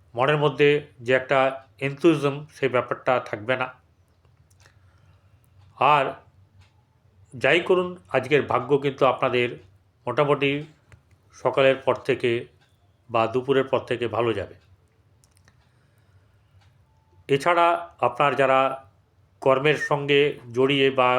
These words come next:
কর্মক্ষেত্রে সঙ্গে জড়িয়ে আছেন তাদের ক্ষেত্রেও শুভ যাবে।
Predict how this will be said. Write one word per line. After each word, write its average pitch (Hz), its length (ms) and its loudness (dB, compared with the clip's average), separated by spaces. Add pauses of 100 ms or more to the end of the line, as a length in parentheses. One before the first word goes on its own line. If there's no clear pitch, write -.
(160)
কর্মক্ষেত্রে 127 600 -2 (920)
সঙ্গে 127 240 0
জড়িয়ে 131 340 2 (140)
আছেন 139 320 -2
তাদের 117 240 0
ক্ষেত্রেও 120 320 -4
শুভ 123 240 -8
যাবে। 123 260 0